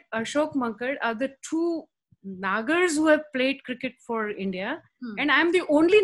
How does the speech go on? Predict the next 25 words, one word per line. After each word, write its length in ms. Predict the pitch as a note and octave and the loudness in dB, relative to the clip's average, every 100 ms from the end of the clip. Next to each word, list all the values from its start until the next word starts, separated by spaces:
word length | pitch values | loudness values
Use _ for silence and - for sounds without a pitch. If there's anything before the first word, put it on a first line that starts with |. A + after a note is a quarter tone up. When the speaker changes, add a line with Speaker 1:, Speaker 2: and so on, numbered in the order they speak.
| D4+ | 6
Speaker 1:
Nagar 400 | B3 C4+ D#4+ B3 | 6 6 4 6
girl 180 | C4+ D4 C#4+ | 6 6 2
till 220 | C#4+ C#4 | 4 4
date 260 | G#3 G#3+ F3 - _ _ _ _ - | 4 2 0 -10 _ _ _ _ -6
Speaker 2:
Okay. 220 | D4+ D#4+ | -6 -2
Speaker 1:
who's 160 | C4+ A#3+ | -2 0
represented 500 | B3+ A3+ G#3+ G#3 G3+ | -2 -2 -4 -4 -6
India। 300 | E3+ D3+ C#3+ - _ _ E4 | -6 -10 -10 -14 _ _ -4
Speaker 2:
Hmm। 160 | D#4+ | -2
Speaker 1:
तो 360 | G#3 F#3 _ F#4+ | -4 -10 _ 0
जब 140 | G4+ F4 | 2 2
वो 200 | C4 F4+ | 2 4
आते 420 | A4+ D#4+ D#4 E4+ | 6 6 4 0
थे, 280 | D4+ D#4 G3+ - - | 0 -2 -4 -8 -18
पहले 420 | - - - B3 D4+ | -20 -12 -6 2 4
अशोक 300 | D4+ E4+ E4+ | 4 0 0
मंकड 260 | D#4 D4+ | 0 0
आते 280 | C4 - A#3 | 0 -2 -6
थे 240 | A#3+ C4+ D#4+ | -6 -8 -8
और 140 | A#3 A#3+ | -10 -8
फिर 240 | D#4 E4 D4 _ _ _ | -4 -4 -6 _ _ _
जैसे 280 | G3 B3+ D4+ | -8 -2 0
राहुल 260 | C4+ A#3+ C#4+ | 4 4 4
मंकड 360 | C#4+ D4 B3+ | 2 0 0
ब-, 340 | A3 - A#3+ | -2 -4 -10